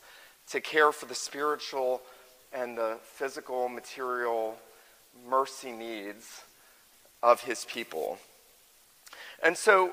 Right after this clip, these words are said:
as we come to this passage this morning with those things in mind, I want us to look together at Acts chapter six, verses one through seven. Very early on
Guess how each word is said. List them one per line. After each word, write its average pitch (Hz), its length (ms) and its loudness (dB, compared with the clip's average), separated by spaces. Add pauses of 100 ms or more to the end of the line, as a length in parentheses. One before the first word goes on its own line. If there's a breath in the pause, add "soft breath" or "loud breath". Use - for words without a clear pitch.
as 175 300 12
we 170 240 0 (140)
come 196 260 4
to 190 120 -8
this 160 200 0
passage 151 500 6
this 135 220 -8
morning 143 220 0
with 135 180 -2
those 147 220 0
things 139 340 -6
in 123 140 -2
mind, 123 240 10
I 123 40 10
want 131 140 4
us - 240 -4
to - 80 -10
look 135 240 0
together 113 560 4
at 107 80 2 (480 loud breath)
Acts 135 320 10
chapter 127 300 6
six, - 480 -2
verses 117 560 -6
one 117 480 4 (1200)
through 120 220 -2
seven. 117 420 6
Very 156 300 8 (100)
early 151 340 8
on 123 440 8